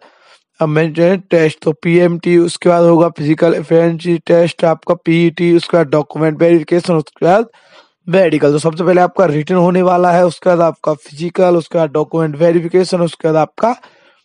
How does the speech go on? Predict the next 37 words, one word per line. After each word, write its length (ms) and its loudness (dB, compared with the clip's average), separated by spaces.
मेडिकल। 680 -2
And 140 -2
बात 300 -2
करें 180 0
आपकी 300 -2
जो 80 2
हाइट 480 -4
की, 140 2
तो 100 -2
हाइट 220 0
की 60 0
आपकी 300 -2
वन 260 2
सिक्सटी 380 -4
थ्री 280 0
सेंटीमीटर 580 0
आपकी 400 -2
मेल 280 0
की 260 0
एक 80 0
तिरसठ, 460 2
फीमेल 360 -2
की 160 0
एक 340 2
पचासी। 720 -2
अगर 280 0
बात 260 -2
करें 160 0
छाती 400 -2
की, 80 -2
चेस्ट 360 -2
की, 100 -4
तो 120 0
उन्यासी 400 -2
से 160 0
चौरासी 560 0
है। 220 2